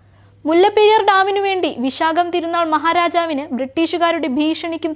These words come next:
തോക്കിനും മുന്നിൽ അടിയറവ് പറയേണ്ടി വന്നു. ഇന്ന് കേരളത്തിലെ ജനങ്ങളുടെ പേടി സ്വപ്നമായി മാറിയിരിക്കുകയാണ് മുല്ലപ്പെരിയാർ.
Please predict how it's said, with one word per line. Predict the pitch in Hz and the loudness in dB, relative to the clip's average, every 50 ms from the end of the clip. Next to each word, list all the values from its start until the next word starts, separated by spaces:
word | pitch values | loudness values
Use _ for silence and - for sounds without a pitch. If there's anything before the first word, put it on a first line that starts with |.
| - - | -2 0
തോക്കിനും | 320 330 349 339 - 359 359 370 349 | 0 0 0 0 -2 -2 -2 -2 -2
മുന്നിൽ | 349 339 320 311 262 - | -2 -2 -2 -2 -2 -2
അടിയറവ് | - 233 240 233 277 294 302 311 320 320 302 - | -2 -2 -2 -2 0 0 0 0 0 0 0 0
പറയേണ്ടി | 294 277 285 285 269 254 202 196 | 0 0 0 0 -2 -2 -2 -4
വന്നു. | 170 185 196 220 226 - - _ _ _ - - - - _ - | -6 -6 -8 -8 -8 -10 -12 _ _ _ -20 -20 -20 -20 _ -4
ഇന്ന് | - 254 277 294 311 294 - - | 0 0 2 2 0 0 0 2
കേരളത്തിലെ | 285 285 294 302 320 320 320 320 320 320 | 4 4 4 4 2 2 0 0 0 0
ജനങ്ങളുടെ | 320 254 311 302 320 320 320 320 320 320 311 320 - | 0 2 0 0 0 -2 -2 -2 -2 -4 -4 -4 -4
പേടി | 302 302 311 330 339 | -4 -2 0 0 0
സ്വപ്നമായി | 349 359 349 - 302 320 320 320 311 | -2 -2 -4 -4 -4 -4 -2 -2 -2
മാറിയിരിക്കുകയാണ് | 302 302 294 294 302 311 311 302 302 - 302 254 262 294 269 233 196 - - _ _ _ - | 0 0 2 2 2 2 0 -2 -2 -4 -4 -2 0 0 0 0 -4 -6 -12 _ _ _ -8
മുല്ലപ്പെരിയാർ. | 233 233 247 254 233 - - 202 202 233 240 240 | -4 -2 0 0 -2 -2 -4 -4 0 0 0 0